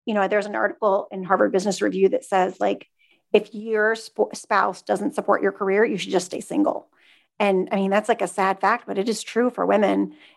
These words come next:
Our spouses and our partners play a major role in how we're able to succeed in our career. So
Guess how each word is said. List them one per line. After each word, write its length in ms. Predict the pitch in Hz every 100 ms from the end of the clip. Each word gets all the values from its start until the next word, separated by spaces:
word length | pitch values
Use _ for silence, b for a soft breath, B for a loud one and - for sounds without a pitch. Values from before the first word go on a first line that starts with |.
| _ 202
Our 100 | 196
spouses 420 | 202 202 214 214
and 120 | 196
our 80 | 196
partners 320 | 214 254 208
play 160 | - 196
a 60 |
major 340 | 196 185 196 196
role 360 | 220 240 202 -
in 100 | 190
how 300 | - 208 196
we're 140 | 202
able 240 | 208 190 208
to 100 | -
succeed 480 | - - 254 277
in 80 | -
our 120 | 202
career. 460 | 190 214 208 233 202
So 380 | 180 214 190